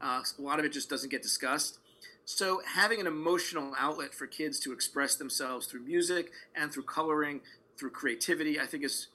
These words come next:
quite powerful and de-stressing and bonding for the family unit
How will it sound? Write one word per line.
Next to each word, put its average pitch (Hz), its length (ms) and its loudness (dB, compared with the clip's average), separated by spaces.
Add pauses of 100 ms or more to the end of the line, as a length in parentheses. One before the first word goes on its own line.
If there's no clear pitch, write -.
(320)
quite 185 220 6
powerful 151 560 4
and 131 180 -6
de-stressing 135 680 0 (260)
and 151 160 2 (140)
bonding 175 560 6 (200)
for - 140 -4
the 139 80 -6
family 139 420 2
unit 131 380 -4